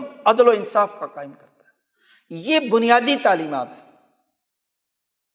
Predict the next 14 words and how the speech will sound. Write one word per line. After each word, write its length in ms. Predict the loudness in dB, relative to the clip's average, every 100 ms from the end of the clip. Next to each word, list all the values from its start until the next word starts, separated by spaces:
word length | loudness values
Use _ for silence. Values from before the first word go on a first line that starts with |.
| _ _ _ _ _ _ _ _ _ _ _ _ _
اس 200 | -8 -6
کی 140 | 4 4
اساس 380 | 4 2 2 0
پر 140 | -4 -4 -12 -20 _ _ _ _ _ 0
خلفائے 440 | 2 4 4 4
راشدین 600 | 4 4 2 0 0 0 2
کا 100 | 0 2
چالیس 300 | 2 4 2
سالہ 240 | 2 2 4 4
دور، 180 | 2 0 -6 -20 -20 _ _ _ _ _ _ _ _ _ _ _ _ _ _ _ _ _ _ _ _ _ _ _ _ _ _ _ _ _ _ _ _ _ _ _ _ _ _ _
پچاس 320 | 0 2 2 2
سالہ 220 | 2 2
بلکہ 320 | 0 -6 -10
دور، 240 | -14 -16